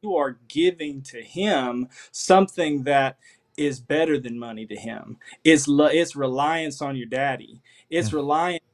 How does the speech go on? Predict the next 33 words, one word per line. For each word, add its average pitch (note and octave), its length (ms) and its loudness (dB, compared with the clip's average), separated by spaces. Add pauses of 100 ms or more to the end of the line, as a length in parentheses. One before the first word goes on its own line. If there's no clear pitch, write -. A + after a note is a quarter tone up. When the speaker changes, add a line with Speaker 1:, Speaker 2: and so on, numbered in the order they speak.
Speaker 1:
on, C#3 160 -8
and, D3+ 100 -6
and D#3 220 -6
that's G3 240 -2
what, F3+ 220 0
as C#3 180 -6
a C3 80 -6
father D#3+ 540 0
now, C#3 540 -6 (260)
is D#3 180 -6
what C#3+ 160 -2
I D#3 140 4
want D#3+ 420 -2
for C#3 140 -12
my C3+ 180 -6
children. E3+ 480 -8
I C#3 100 -4
want D#3+ 360 -6
them E3+ 280 -2
to C#3+ 140 -6
come - 220 -8 (380)
and C#3 220 -2
say, - 60 -20 (240)
"Daddy, D#3+ 360 6
good D3 220 2
morning," D3 460 2
and C3+ 260 -2
I D3+ 140 6
wanna D3+ 240 2
cuddle, C#3+ 480 0
and B2 160 -6
I, D3+ 260 2
I, C#3 120 -4